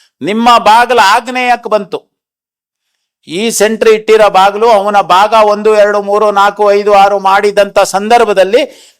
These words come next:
ನಿಮ್ಮ ಬಾಗಿಲು ಇರುವಂತ ಹಾಲಿನ, ಹಾಲ್ ಅಂದ್ರೆ ಸುಮಾರು ಇದೊಂದು ಹದಿನೇಳು ಅಡಿ ಇರುತ್ತೆ ಅಂದ್ರೆ,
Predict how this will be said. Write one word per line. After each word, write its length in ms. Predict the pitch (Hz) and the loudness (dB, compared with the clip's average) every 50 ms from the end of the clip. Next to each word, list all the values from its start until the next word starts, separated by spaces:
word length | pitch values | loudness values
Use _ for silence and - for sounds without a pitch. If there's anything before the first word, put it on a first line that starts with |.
| _ - | _ -8
ನಿಮ್ಮ 320 | 165 196 214 220 226 - | -6 -6 -4 -4 -6 -4
ಬಾಗಿಲು 760 | 180 175 180 196 208 214 202 208 208 208 240 269 285 269 _ _ _ _ | -2 0 0 2 0 0 -2 -6 -4 0 0 0 0 -2 _ _ _ _
ಇರುವಂತ 580 | 165 196 233 254 262 277 277 277 269 277 - 277 | -6 -2 0 2 2 2 2 0 -2 -4 0 0
ಹಾಲಿನ, 840 | 262 247 226 202 156 151 190 226 233 240 262 262 262 254 247 240 214 165 - _ _ _ _ _ _ _ _ _ _ | 2 2 0 -2 -2 0 2 2 4 4 2 0 -2 -4 -2 -2 -2 -4 -4 _ _ _ _ _ _ _ _ _ _
ಹಾಲ್ 240 | - 196 226 233 220 | -2 -2 0 2 2
ಅಂದ್ರೆ 260 | 214 214 247 277 269 | 0 2 2 0 0
ಸುಮಾರು 600 | - - 202 214 226 240 247 254 269 277 277 262 | 0 -2 -4 0 0 2 2 2 2 2 0 0
ಇದೊಂದು 340 | 247 214 233 240 233 226 208 | -4 -4 -4 -4 0 0 0
ಹದಿನೇಳು 580 | 208 190 226 247 247 254 254 254 254 254 240 | 0 0 -4 -6 -6 -4 -2 -2 0 2 2
ಅಡಿ 260 | 220 220 226 247 247 | 0 0 0 -4 -2
ಇರುತ್ತೆ 360 | 226 220 226 233 233 226 233 226 | -2 0 -2 -2 -4 -4 -2 0
ಅಂದ್ರೆ, 760 | 214 196 185 185 175 170 180 196 208 208 202 202 - _ | 0 0 0 -2 -2 0 2 2 2 2 0 -2 -8 _